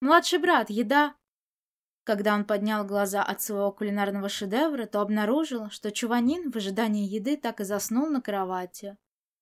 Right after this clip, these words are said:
Мальчик лежал на животе, подложив под голову обе руки.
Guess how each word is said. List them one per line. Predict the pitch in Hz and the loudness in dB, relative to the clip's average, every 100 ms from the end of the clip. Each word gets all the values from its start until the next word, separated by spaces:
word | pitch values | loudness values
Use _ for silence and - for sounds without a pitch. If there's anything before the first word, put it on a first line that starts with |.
| _ _ - | _ _ -4
Мальчик | 311 339 311 277 | 2 2 2 0
лежал | 285 262 285 | 0 2 4
на | 262 | 2
животе, | 247 240 226 - 320 | 0 0 -2 -2 -4
подложив | - 214 190 190 190 - | -4 -6 -4 -4 -6 -6
под | 190 190 | -8 -4
голову | 220 285 240 - | -2 -2 -2 -4
обе | 240 247 269 | -4 -2 -2
руки. | 277 - 233 185 | -4 -6 -6 -8